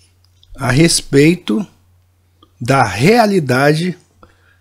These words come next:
daquilo que costumeiramente se passou a chamar de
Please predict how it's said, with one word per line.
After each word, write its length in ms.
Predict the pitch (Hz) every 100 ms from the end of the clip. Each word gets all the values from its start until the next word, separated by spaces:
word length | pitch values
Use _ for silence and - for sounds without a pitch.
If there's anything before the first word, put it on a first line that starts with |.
| _ _ _
daquilo 680 | 127 147 - - 160 170 185
que 220 | - 170 - -
costumeiramente 1160 | 233 254 - 202 175 160 143 123 147 151 160
se 160 | - 156
passou 460 | 156 131 - 139
a 40 | 131
chamar 500 | - 127 120 127 123
de 300 | 131 123